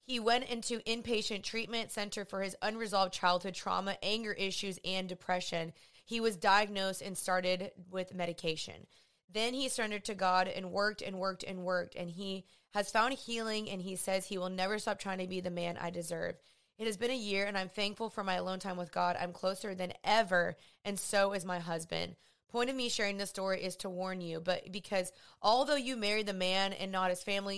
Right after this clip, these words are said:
it is that the family has shaped him, so be mindful of his background. I have no regrets because I have loved completely. What I have endured has shaped me, and my testimony can help other women because some,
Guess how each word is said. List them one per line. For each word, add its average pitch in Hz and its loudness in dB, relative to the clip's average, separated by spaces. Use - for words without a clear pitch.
it 202 0
is 214 2
that 196 4
the 208 -6
family 220 0
has 190 0
shaped 202 0
him, 180 -4
so 190 0
be 190 -4
mindful 202 0
of 185 0
his 180 -6
background. 170 -2
I 208 6
have 214 4
no 208 4
regrets 208 2
because 202 -2
I 190 2
have 180 2
loved 190 2
completely. 190 -6
What 214 2
I 220 4
have 208 4
endured 196 0
has 190 0
shaped 196 0
me, 208 -4
and 190 -2
my 180 0
testimony 185 -6
can 175 -6
help 175 -4
other 175 0
women 185 -2
because 180 -4
some, 208 -2